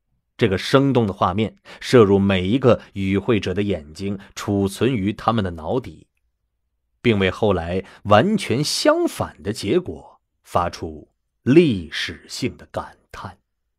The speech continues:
会议之后，朱先生顺理成章地跟着白嘉轩去看望老岳母。他向岳母白赵氏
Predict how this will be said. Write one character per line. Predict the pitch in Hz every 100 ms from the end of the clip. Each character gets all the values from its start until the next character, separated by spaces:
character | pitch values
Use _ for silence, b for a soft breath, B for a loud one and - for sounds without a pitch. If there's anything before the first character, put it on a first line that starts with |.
| _ _ _ _ _ _ _ _ _ _ _ _ _ _ _ _ _ _ _ _ _ _ _ _ _ _ _ _ _ _ _ _ _ _ _ _ _ _ _
会 | - 165
议 | 127 123 113 101 95
之 | - 123
后， | - 107 _ _ _ _ _ _ _
朱 | - 127
先 | 123 117
生 | 107 98
顺 | - 113
理 | 95
成 | 87 101 110
章 | 110 107
地 | 92 - _ b -
跟 | 113
着 | 101
白 | - 92 95
嘉 | 98
轩 | 92 107 107 -
去 | - 101
看 | - - 92
望 | 90 80
老 | 82 78
岳 | 85 113
母。 | 85 78 - _ _ _ _ _ _ _ _ _ _ _ _ _
他 | - 139
向 | 139 139
岳 | 139
母 | 117 107
白 | 98 104
赵 | 117 104
氏 | - 92 85